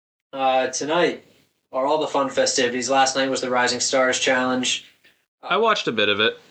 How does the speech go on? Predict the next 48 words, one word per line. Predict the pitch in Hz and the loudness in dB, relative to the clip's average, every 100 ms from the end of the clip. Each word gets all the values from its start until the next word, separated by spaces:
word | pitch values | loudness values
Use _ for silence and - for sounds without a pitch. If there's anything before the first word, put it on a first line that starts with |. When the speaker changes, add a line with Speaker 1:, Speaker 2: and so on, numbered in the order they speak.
| _ _ | _ _
Speaker 2:
I | 120 | -2
watched | 117 - | 0 -2
a | |
bit | 113 104 | 0 2
of | 101 | 4
it. | 101 - | 2 0
Speaker 1:
There | 110 | 0
was | 113 | 2
a | |
Speaker 2:
Um, | 113 117 | 2 2
Speaker 1:
celebrity | 117 120 170 | -2 -2 -2
game, | 160 160 | 0 0
too. | 156 190 175 - | 0 -2 -2 -10
Speaker 2:
celebrity | - 127 120 131 | -8 -2 0 0
game | 127 127 | 0 2
I | 117 104 | 2 2
did | 101 | 0
not | 101 | 0
watch | 98 - - | 0 -2 -4
any | 101 98 | -2 0
of, | 92 92 - | 0 0 -4
Speaker 1:
I | - | -8
just | - | -2
Speaker 2:
other | 117 120 | 0 0
Speaker 1:
saw | |
Speaker 2:
than | 117 113 107 | 2 2 0
Speaker 1:
highlights. | 110 110 | -4 -2
Speaker 2:
Myles | 113 110 104 | 0 0 -2
Garrett | - 101 101 101 - - | -2 0 2 0 -6 -4
absolutely | 104 113 - 92 98 90 | -2 -2 -2 0 2 0
yamming. | 95 98 101 101 104 101 | -2 0 0 0 0 0
Speaker 1:
Myles | 131 147 147 | 0 2 0
Garrett, | 139 135 135 135 135 | -2 0 2 0 -4
the | |
Cleveland | - 143 127 127 120 | -10 -6 -4 -4 -2
Browns. | 123 120 120 117 - - - _ | 0 0 -2 -4 -6 -6 -12 _
Speaker 2:
He's | - 131 160 - - - - | -2 0 0 -2 -6 -14 -8
su-, | - - - 139 98 107 | -4 -2 0 0 0 0
such | - 135 131 | -2 0 0
a | 123 | -2
freak | - - 113 113 131 | -6 -8 -2 0 0
Speaker 1:
He's | 135 | -2
a | 139 107 | -4 0
Speaker 2:
athlete. | 101 95 - 95 92 | 0 0 -2 -2 0
Speaker 1:
freak | 104 | 0
Speaker 2:
It's | 101 - | 0 -2
Speaker 1:
machine. | |
Speaker 2:
crazy. | 110 113 110 95 82 | 0 2 2 -2 -6